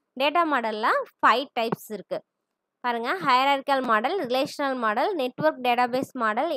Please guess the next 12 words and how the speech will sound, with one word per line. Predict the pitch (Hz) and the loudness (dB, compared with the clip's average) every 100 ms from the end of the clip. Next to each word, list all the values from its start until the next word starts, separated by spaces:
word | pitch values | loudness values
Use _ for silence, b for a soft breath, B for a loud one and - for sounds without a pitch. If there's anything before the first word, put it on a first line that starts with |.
| 240 | -2
என்டிட்டி | 294 320 302 311 302 240 | -4 -6 -8 -8 -8 -6
ரிலேஷன்ஷிப் | 240 - 262 254 277 _ 240 | -8 -8 -10 -10 -14 _ -2
மாடல், | 220 208 285 440 _ _ _ 240 | 0 2 0 -2 _ _ _ 2
ஆப்ஜெக்ட் | 233 226 226 214 | 2 -2 -6 -6
மாடல். | 185 180 175 _ _ _ | -4 -4 -8 _ _ _
ஃபர்ஸ்ட், | - 302 - 269 339 | -6 -6 -2 -4 0
ஹையரார்க்கிக்கல் | 311 294 311 285 - 262 240 | 2 4 4 2 -2 -4 -2
மாடல். | 202 190 190 _ _ _ - | -2 -4 -8 _ _ _ 2
Hierarchical | 311 370 392 381 359 | 4 6 2 0 2
model | 320 254 254 | 2 2 2
was | 240 320 254 | 2 2 2
developed | 226 247 262 | 2 2 -2